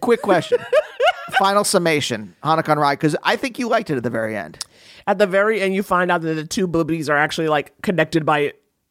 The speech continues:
Speaker 1: They're
Speaker 2: on
Speaker 1: a-,
Speaker 2: Ellis Island.
Speaker 1: yeah.
Speaker 2: And I was, and they have, like, identical latke recipes. Sorry, spoiler alert.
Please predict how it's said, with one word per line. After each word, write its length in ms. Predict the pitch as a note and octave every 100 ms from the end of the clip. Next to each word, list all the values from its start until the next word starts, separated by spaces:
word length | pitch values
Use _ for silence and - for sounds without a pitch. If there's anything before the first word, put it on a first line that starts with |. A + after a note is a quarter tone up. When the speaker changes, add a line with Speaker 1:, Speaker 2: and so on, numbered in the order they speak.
| -
Speaker 1:
They're 80 | E3+
Speaker 2:
on 60 | C#3+
Speaker 1:
a-, 40 |
Speaker 2:
Ellis 280 | D#3+ D#3 E3
Island. 340 | C#3+ C#3 A#2+
Speaker 1:
yeah. 160 | D3 A2+
Speaker 2:
And 120 | F#3+
I 60 | F3
was, 80 | F3
and 100 | G3+
they 60 |
have, 80 | G3+
like, 140 | G3 -
identical 360 | G3+ F#3+ F3+ F3+
latke 320 | E3 C#3+ E3+
recipes. 440 | D3 E3 D#3+ D#3+ D3
Sorry, 280 | F#3+ F#3
spoiler 300 | F#3 G#3 G3+
alert. 360 | G3 F#3+ F#3+ F#3